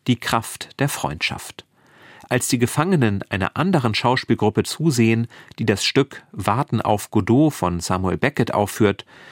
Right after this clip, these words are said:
merkt der Ich-Erzähler, genannt der Professor, plötzlich, dass einer seiner Freunde fehlt, Hannes. Besorgt macht er sich auf die Suche nach dem Verlorenen.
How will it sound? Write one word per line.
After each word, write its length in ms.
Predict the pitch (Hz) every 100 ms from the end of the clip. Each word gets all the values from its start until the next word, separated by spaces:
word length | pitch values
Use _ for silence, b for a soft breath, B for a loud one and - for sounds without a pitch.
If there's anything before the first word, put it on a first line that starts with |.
| B B -
merkt 340 | 101 160 -
der 120 | -
Ich-Erzähler, 800 | 170 - 104 - 107 107 123 170 - -
genannt 560 | 92 87 107 - -
der 80 | 90
Professor, 560 | - 98 - 131 113 95
plötzlich, 560 | 120 113 - 113 - B B B B
dass 220 | - - -
einer 300 | - 180 175
seiner 260 | 156 120 123
Freunde 420 | - - 87 101
fehlt, 520 | 139 - - - - - _ _ _
Hannes. 560 | - 95 71 - - - b b b b b b b b
Besorgt 460 | - 110 131 180 -
macht 220 | 110 -
er 60 | 101
sich 160 | 98
auf 120 | - -
die 140 | 147
Suche 360 | 120 110 85 80
nach 180 | 92 -
dem 180 | 95 87
Verlorenen. 720 | - 90 87 - 78 -